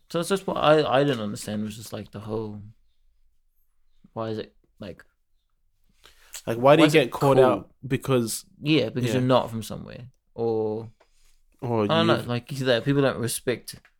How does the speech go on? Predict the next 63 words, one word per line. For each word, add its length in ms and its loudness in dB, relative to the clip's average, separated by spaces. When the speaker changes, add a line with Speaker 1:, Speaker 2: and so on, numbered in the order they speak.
Speaker 1:
it's 140 -4
like 120 -2
a, 80 0
like, 520 -4
don't 220 0
respect 380 -6
you 120 2
unless 240 -6
you're, 100 -2
Speaker 2:
<clears throat> 180 -2
Speaker 1:
you 160 -8
were 60 -4
born 440 -2
in 100 -6
a 80 -4
certain 240 -10
place. 340 -12
It's 100 0
Speaker 2:
Yeah. 60 0
Speaker 1:
like 120 -18
placism. 680 -8
<laughs> 360 -2
Like, 360 8
like, 100 -2
if 100 -2
something, 200 2
it's 140 -2
like, 120 4
yeah, 300 2
no 140 0
one 100 0
respects 300 -6
you 100 -2
if 120 -6
you're 160 -4
a 40 -8
certain 280 -8
color. 300 -6
Like, 220 -8
that's 140 -4
something 200 2
Speaker 2:
Yeah. 60 2
Speaker 1:
you 40 0
can't 260 -2
help. 280 -2
Like, 180 -6
how, 420 0
how 400 4
well 320 2
off 220 2
your 80 -10
parents 380 -4
are 400 -8
Speaker 2:
Yeah. 160 0
Speaker 1:
when 100 -2
you 80 -4
were 60 -6
born 400 -6
is 60 -12
something 160 -10
you 100 -10
can't 240 -14
help. 240 -14